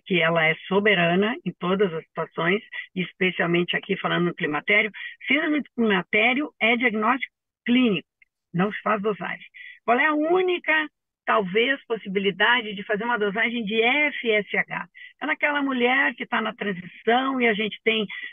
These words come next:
necessidade de determinar se ela ainda é fértil, que ela ainda precisa fazer anticoncepção, e aí o F S H vai ser um aliado pra nós, né? Aquela mulher que vem usando dil,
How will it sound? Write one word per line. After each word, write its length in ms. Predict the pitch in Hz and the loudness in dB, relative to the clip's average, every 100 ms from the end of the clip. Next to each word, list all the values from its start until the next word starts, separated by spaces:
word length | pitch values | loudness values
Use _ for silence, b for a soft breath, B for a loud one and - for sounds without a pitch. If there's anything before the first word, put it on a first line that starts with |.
| - | -2
necessidade 840 | 220 240 226 208 196 202 196 175 165 | 0 2 0 -4 -4 0 0 -2 -8
de 140 | 170 | -4
determinar 640 | 180 180 190 180 175 185 190 | -4 -2 -2 0 2 0 0
se 100 | 202 | 0
ela 160 | 185 | 2
ainda 500 | 180 180 202 208 185 | 4 4 2 2 2
é 160 | 170 180 - - | 2 2 -2 -6
fértil, 520 | 170 185 196 - 190 - | 0 0 0 -6 -10 -2
que 100 | 185 | 0
ela 140 | 180 | 2
ainda 260 | 185 190 185 | 2 0 -2
precisa 680 | 170 180 - 240 269 220 | -6 -8 -8 -6 -4 -4
fazer 260 | 214 196 190 | -4 -2 0
anticoncepção, 1000 | 202 - - 175 185 - - 214 226 254 B B B - | 0 -2 -8 -8 -8 -10 -4 0 2 0 B B B 0
e 100 | 220 | 2
aí 160 | 208 220 | 4 4
o 60 | |
F 200 | 214 208 | 2 0
S 120 | 196 | -2
H 220 | 190 185 190 | -2 0 0
vai 140 | 196 | -2
ser 140 | - 196 | -2 -2
um 100 | 190 | 0
aliado 560 | 196 208 175 180 185 - | 0 -2 -2 -2 -6 -6
pra 140 | 247 | -2
nós, 200 | 226 160 - - B B | -2 -2 -8 -18 B B
né? 80 | 190 | 0
Aquela 300 | 277 254 247 | 2 2 2
mulher 240 | 240 247 | 4 2
que 100 | - | 2
vem 180 | 208 226 | 0 2
usando 340 | 214 208 202 190 | 2 0 0 -2
dil, 500 | 160 202 233 247 | -2 0 2 2